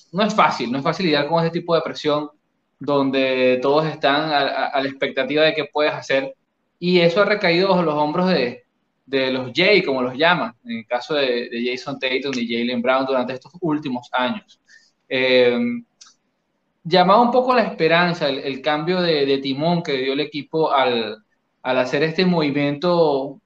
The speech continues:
tanto poco ortodoxo, aunque ya se ha visto en el pasado, de mandar a su, a su coach de varios años al puesto de general manager,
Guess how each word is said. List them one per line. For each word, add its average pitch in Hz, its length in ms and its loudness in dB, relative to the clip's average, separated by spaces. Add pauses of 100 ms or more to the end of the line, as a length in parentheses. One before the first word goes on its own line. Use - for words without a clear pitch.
tanto 214 300 -2
poco 220 220 -2
ortodoxo, 175 500 2
aunque 175 320 -2
ya 135 140 2
se 151 100 -4
ha 156 60 0
visto 156 200 -2
en 175 60 0
el 170 80 -2
pasado, 180 540 0 (400)
de 135 280 0
mandar 131 440 2
a 156 80 0
su, 143 400 -4
a 127 100 -2
su 120 500 -10 (440)
coach 175 380 4
de 131 280 -2
varios 135 320 2
años 160 400 0
al 127 160 -6
puesto 135 300 -4
de 139 100 0
general 139 300 0
manager, 151 420 -2